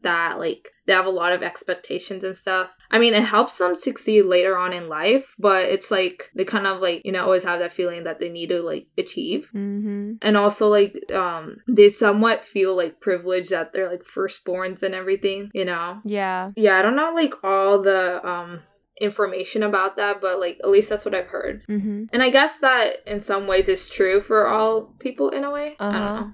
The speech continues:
Speaker 2: Yeah, this idea that you just have to set, uh, expectations or, like, be the role
Speaker 1: Mm-hmm.
Speaker 2: model in a sense, 'cause you're the oldest, right?
Speaker 1: Yeah.
Speaker 2: You kind of need to be good, otherwise your siblings will be like,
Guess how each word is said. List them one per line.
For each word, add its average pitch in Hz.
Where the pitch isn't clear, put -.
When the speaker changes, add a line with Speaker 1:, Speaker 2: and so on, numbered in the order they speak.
Speaker 2:
Yeah, 208
this -
idea 277
that 233
you 220
just 226
have 277
to 240
set, -
uh, 180
expectations 190
or, 208
like, 190
be 208
the 190
role 180
Speaker 1:
Mm-hmm. 175
Speaker 2:
model 170
in 165
a 185
sense, -
'cause -
you're 190
the 185
oldest, 185
right? 190
Speaker 1:
Yeah. 185
Speaker 2:
You 202
kind 190
of 190
need 185
to 190
be 170
good, 175
otherwise 202
your 180
siblings 190
will 180
be 170
like, -